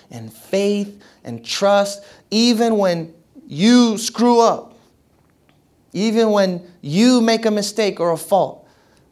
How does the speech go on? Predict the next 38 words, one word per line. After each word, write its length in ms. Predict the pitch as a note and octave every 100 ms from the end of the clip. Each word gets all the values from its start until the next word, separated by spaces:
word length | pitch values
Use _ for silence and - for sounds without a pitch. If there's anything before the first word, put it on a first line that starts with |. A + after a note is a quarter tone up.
| _
that's 340 | - B2 D#3+ E3
a 60 |
part 240 | E3+ E3 D#3+
of 100 | D#3
it 120 | D3+
too. 220 | - G#2+ - _ _ _ _ _ _
That's 200 | - D3
a 60 | D#3+
part 380 | - F#3+ G3
of 180 | - D3
the 100 | C#3+
devotion. 500 | C#3 C#3+ C#3 C3+ A#2+
That's 160 | B2 C3
a 40 |
part 360 | C3+ - F#3+ F#3+
of 140 | D3+
the 80 | D3
practice. 680 | - C#3+ B2+ - - - - _ _ _ _ _ _ _ _ _
You 120 | D3+
don't 140 | F3+ F3
shame 420 | - G#3 G3+ G3+
yourself 420 | D#3+ C#3 C#3 C3
or 60 | B2+
guilt 400 | A#2 G3 G3+ E3
yourself 500 | C#3+ - C#3+ B2 -
for 100 | B2
those 300 | A#2 G#2+ -
things. 480 | A2+ - C3+ - _ _ _
You, 320 | - C3+ C#3 -
you 320 | B2+ C3+ C3
embrace 640 | - B2 A#2+ B2+ C#3+ C3+ -
it. 140 | -
You 200 | - A#2+
embrace 500 | A#2 A#2 C3 C3 -
it. 160 | - -
You 100 | A#2+
embrace 440 | A#2 B2 B2 -
it. 100 | -